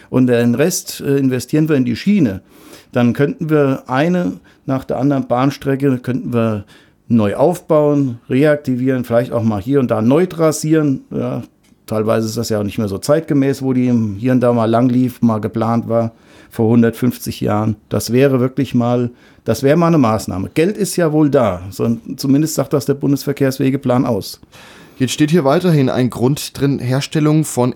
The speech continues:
Speaker 2: grenzüberschreitenden Linien. Es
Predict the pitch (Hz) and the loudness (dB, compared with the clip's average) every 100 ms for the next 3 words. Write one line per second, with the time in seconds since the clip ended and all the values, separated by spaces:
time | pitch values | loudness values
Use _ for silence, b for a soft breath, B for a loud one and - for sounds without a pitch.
0 | 107 110 127 175 - 139 127 - 90 135 | -4 0 2 2 0 -2 -2 -2 -2 0
1 | 151 127 120 113 170 151 95 90 - - | 2 2 2 2 2 4 2 0 -4 -10
2 | - - | -10 -10